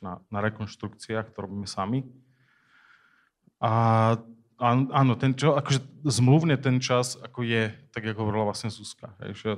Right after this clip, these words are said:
ako určite by sa nám úplne ináč dýchalo, ak by sme mali vlastne zmluvu na rok, alebo, alebo sme platili, alebo,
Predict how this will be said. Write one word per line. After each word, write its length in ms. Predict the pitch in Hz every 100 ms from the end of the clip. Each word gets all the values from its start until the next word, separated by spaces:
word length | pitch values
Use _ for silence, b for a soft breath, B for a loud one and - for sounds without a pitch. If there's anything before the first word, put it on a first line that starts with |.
| - 95
ako 400 | 101 - 110 -
určite 320 | - - 131
by 80 | 104
sa 120 | -
nám 160 | 107 104 _ _ _ _ _ -
úplne 320 | - - 107
ináč 320 | 98 107 95
dýchalo, 320 | 95 95 107 101
ak 80 |
by 80 | 98
sme 240 | - 104 98
mali 80 |
vlastne 320 | 98 95 - 98
zmluvu 320 | 101 98 98
na 80 | 95
rok, 240 | 98 -
alebo, 400 | 95 95 95 - _ 92
alebo 240 | 92 92
sme 240 | - 98 92 -
platili, 400 | 98 - 98 90
alebo, 320 | 92 90 95